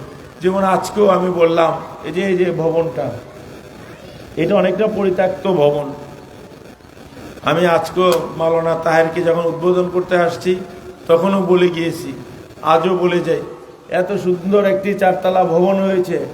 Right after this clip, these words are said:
কিন্তু ভবনের ডেকোরেশন নাই, লুকিং নাই। আমরা এই এত সুন্দর ভবন দেখতে পাই না। যখন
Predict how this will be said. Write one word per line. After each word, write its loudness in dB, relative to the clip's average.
কিন্তু 0
ভবনের 2
ডেকোরেশন 0
নাই, 0
লুকিং 2
নাই। 0
আমরা 2
এই 8
এত 0
সুন্দর 0
ভবন -4
দেখতে -6
পাই 0
না। -6
যখন 2